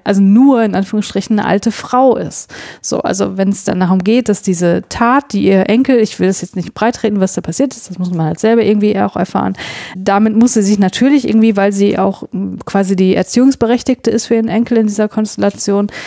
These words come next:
damit muss sie sich halt auseinandersetzen und es sind halt auch noch andere Eltern und Elternteile daran beteiligt und es wird halt versucht, eine Lösung zu finden für diese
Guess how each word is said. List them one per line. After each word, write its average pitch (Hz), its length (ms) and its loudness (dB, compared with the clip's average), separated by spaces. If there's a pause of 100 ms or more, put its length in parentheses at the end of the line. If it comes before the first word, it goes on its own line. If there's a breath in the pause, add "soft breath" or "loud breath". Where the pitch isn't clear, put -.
(360 loud breath)
damit 208 220 -2
muss 233 220 2
sie 247 80 0
sich 220 180 0
halt 220 100 2
auseinandersetzen 233 840 2
und 202 100 2
es 190 120 -4
sind 202 100 0
halt 196 140 -4
auch 180 120 -4
noch 175 200 -2
andere 233 460 2
Eltern 220 580 2
und 202 280 -4
Elternteile 196 640 0
daran 185 240 0
beteiligt 220 560 0
und 190 180 -2
es 175 160 -6
wird 202 180 2
halt 180 200 0
versucht, 208 580 2
eine 190 100 6
Lösung 254 460 4
zu 254 140 -2
finden 240 480 2
für 214 240 0
diese 208 420 2